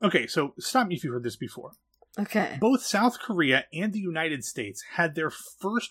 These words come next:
Speaker 1: reported case and confirmed case of the coronavirus on the same day back in January.
Speaker 2: Mm-hmm.
Speaker 1: However, South Korea did a very stringent plan of not only self-isolation and social distancing,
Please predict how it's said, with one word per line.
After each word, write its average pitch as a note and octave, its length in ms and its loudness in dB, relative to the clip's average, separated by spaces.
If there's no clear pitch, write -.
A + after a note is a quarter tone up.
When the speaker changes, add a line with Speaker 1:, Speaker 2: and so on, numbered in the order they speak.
Speaker 1:
reported E3 640 -2
case D#3+ 360 -4
and B2 100 -10
confirmed E3 540 -4
case D#3 300 -4
of B2+ 80 -10
the A#2 60 -6
coronavirus C#3 680 -4
on F3 220 -2
the G3+ 80 -2
same D#3+ 320 -4
day A#2+ 180 0
back G#2+ 340 -4
in A2 120 -6
January. B2+ 560 -2
Speaker 2:
Mm-hmm. F3 220 0
Speaker 1:
However, C#3 600 2
South G#3+ 360 2
Korea D3+ 480 2
did C3 200 0
a B2+ 160 4
very F#3+ 320 2
stringent C3+ 460 -4
plan B2 400 -4
of A#2+ 140 -6
not D3+ 320 2
only C#3+ 400 -2
self-isolation D3 1080 -2
and B2 160 -10
social B2 320 -6
distancing, D#3+ 600 -4